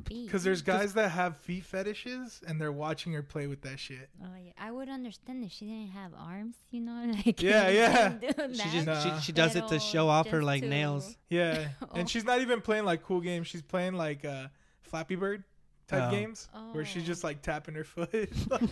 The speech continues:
Speaker 1: Oh, my gosh. Okay.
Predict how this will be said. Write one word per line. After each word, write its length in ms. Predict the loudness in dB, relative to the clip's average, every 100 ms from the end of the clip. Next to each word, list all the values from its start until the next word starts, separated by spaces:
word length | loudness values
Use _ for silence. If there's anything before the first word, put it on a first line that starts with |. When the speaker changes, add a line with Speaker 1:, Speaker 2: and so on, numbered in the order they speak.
| -2
Speaker 1:
Oh, 300 | -2 0 0 0 -4 -2
my 220 | 0 0 -2 -2
gosh. 460 | -2 0 -2 -4 -10 -10 -20 -20 -20 -20 -20 -20 -20 -8 -4 -4 -4 -2
Okay. 440 | -4 -4 -12 -12